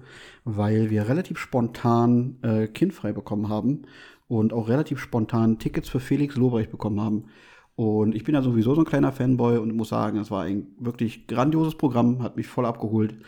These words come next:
richtig Spaß gemacht. Und dann, ähm, hat Judith mich nach der Vorstellung angeguckt und meinte, "Na ja, dann gehen wir jetzt ja nach Hause, weil du musst ja morgen zum Spiel und acht Uhr fünfundvierzig auf dem Platz sein und ein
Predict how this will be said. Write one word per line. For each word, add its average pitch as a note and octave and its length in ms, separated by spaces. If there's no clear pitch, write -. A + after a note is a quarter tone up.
richtig C3 200
Spaß - 280
gemacht. G#2+ 300
Und A2+ 260
dann, A2 320
ähm, A2 580
hat A2 260
Judith C3 320
mich - 240
nach B2 240
der C3+ 320
Vorstellung B2+ 480
angeguckt A2 500
und G2 140
meinte, G#2+ 280
"Na A2+ 140
ja, B2+ 120
dann B2 120
gehen B2+ 220
wir B2 80
jetzt A#2+ 160
ja A#2+ 60
nach A2 180
Hause, C3+ 300
weil A#2+ 100
du A2 80
musst A#2+ 240
ja B2 60
morgen A#2 280
zum A#2+ 140
Spiel D#3 460
und A#2+ 200
acht A#2 200
Uhr B2 40
fünfundvierzig A2+ 520
auf A2 80
dem A#2+ 100
Platz C#3+ 240
sein C3+ 240
und A2+ 180
ein A#2 200